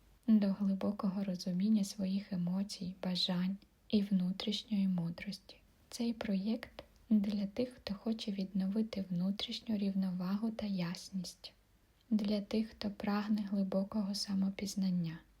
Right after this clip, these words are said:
для тих, хто готовий поступово, день за днем, крок за кроком змінювати своє життя.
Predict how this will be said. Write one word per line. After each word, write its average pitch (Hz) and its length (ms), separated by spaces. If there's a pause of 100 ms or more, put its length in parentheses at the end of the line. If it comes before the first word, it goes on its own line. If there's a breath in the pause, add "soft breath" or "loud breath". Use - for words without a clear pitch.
(760)
для 190 240
тих, 202 400
хто - 240
готовий 196 600
поступово, 180 1000 (580)
день 190 380
за 220 140
днем, 175 500 (680 soft breath)
крок 185 400
за 226 160
кроком 170 680 (160)
змінювати 185 840
своє 165 440
життя. 202 500